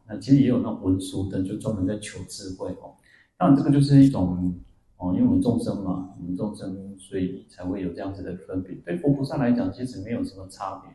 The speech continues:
哦。我们在念，念那个观世音菩萨说：“求智慧、拜聪明”哦，嗯，那个莲花多多生嘛，其实也是如此啊。观世音菩萨也是有一个求智慧咒呢，所以其实观世音菩萨也可以赐予我们光，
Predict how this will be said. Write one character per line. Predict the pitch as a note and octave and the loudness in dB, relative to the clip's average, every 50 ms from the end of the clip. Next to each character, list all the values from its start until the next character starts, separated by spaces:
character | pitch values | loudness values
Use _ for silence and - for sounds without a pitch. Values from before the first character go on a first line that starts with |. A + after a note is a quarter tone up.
| - | -20
哦。 | - F2+ F2+ _ _ _ _ _ _ _ _ _ _ _ _ _ - | -20 -20 -20 _ _ _ _ _ _ _ _ _ _ _ _ _ -8
我 | - | -8
们 | G#2 A2+ | -4 2
在 | B2+ C#3 C#3+ | 6 8 10
念， | C#3 C#3+ C#3 C#3+ C#3+ C#3+ - - - | 10 8 8 4 2 0 0 -2 -2
念 | C#3 C#3 C3+ C3+ C3+ | 2 4 4 6 6
那 | C3+ | 4
个 | B2+ A2+ G#2+ G#2 F#2+ | 2 2 0 -4 -4
观 | - B2 A#2+ B2 | 0 2 4 4
世 | A#2+ C3 C3 | 4 4 0
音 | A2+ | -2
菩 | G2+ G2+ | -2 -4
萨 | A#2+ A#2 A2+ | -4 -4 -4
说 | A2+ A2+ A2 A2 - | -4 -6 -8 -8 -10
：“求 | - - F#2+ F#2+ | -8 -8 -6 -6
智 | F#2 - A#2 A#2 | -6 -4 -4 -4
慧、 | A2+ A#2+ A#2 G#2 | -2 -2 -4 -4
拜 | - - A2+ G#2 | -4 -4 -4 -6
聪 | F#2 - - - G2 G2 G2+ | -6 -8 -12 -14 -14 -14 -10
明” | G2 F#2 F2+ - | -10 -10 -12 -12
哦， | - E2 E2 E2 - _ _ _ _ F#2 | -16 -16 -16 -16 -18 _ _ _ _ -6
嗯， | F#2 F2+ F2+ F2+ F2+ F2+ _ _ _ _ _ _ _ _ - | -4 -4 -2 -2 -4 -6 _ _ _ _ _ _ _ _ -20
那 | G#2 | -14
个 | - F#2+ | -8 -6
莲 | F#2 F2 F#2 F#2+ F#2+ | -6 -4 -2 -4 -4
花 | - G#2 G2 | -4 -6 -8
多 | F#2 G2 F#2+ F#2 | -6 -6 -6 -6
多 | - F2+ F2+ F2 | -4 -4 -6 -6
生 | - - F#2+ F#2 F2+ | -6 -6 -4 -2 -2
嘛， | F#2 F2+ E2 E2 - | 0 -2 -2 -4 -10
其 | - - | -6 -2
实 | B2+ C3 | 0 0
也 | G#2 F#2 F#2 | 0 0 -2
是 | - - - G#2 | -4 -4 -6 -6
如 | G2+ G#2 | -6 -6
此 | G#2+ - - F#2 | -8 -12 -10 -8
啊。 | F2+ F#2 F#2 - - | -6 -6 -6 -6 -4
观 | D#3 D#3+ | -6 -6
世 | E3 E3 | -6 -6
音 | D#3 C3+ | -10 -10
菩 | C3 | -10
萨 | B2 - C#3 | -4 -2 0
也 | C3+ - F#2 F#2 | 0 0 0 -4
是 | - A#2+ | -4 -6
有 | G#2+ G2 G2+ | -8 -8 -8
一 | - | -10
个 | - F#2 | -12 -14
求 | - - - F#2+ | -14 -14 -12 -12
智 | G2 - - A2+ G#2+ | -12 -12 -8 -8 -8
慧 | - A#2 G#2 F#2 - | -6 -6 -8 -10 -10
咒 | - - G2 G2+ - - | -12 -12 -10 -10 -12 -14
呢， | - - - _ _ _ _ _ _ _ _ _ _ - - - | -18 -20 -20 _ _ _ _ _ _ _ _ _ _ -16 -16 -8
所 | - C#3+ C#3+ | 2 4 6
以 | C#3 | 6
其 | - C3 | 6 4
实 | C3+ B2 | 2 0
观 | A#2+ B2+ B2+ B2+ | 2 2 2 2
世 | B2+ | 2
音 | - | 2
菩 | A2+ G#2+ | 0 -2
萨 | G2 - - | -4 -4 -2
也 | - - | -2 -2
可 | - - | -4 -4
以 | F#2+ | -6
赐 | - - - - - A2 G#2+ | -6 -8 -12 -14 -8 -6 -6
予 | F#2+ G2 | -6 -4
我 | F#2+ F2+ | -6 -6
们 | E2 E2 F2 F2 | -6 -8 -12 -12
光， | - - F2+ F#2 F#2 | -8 -6 -6 -6 -6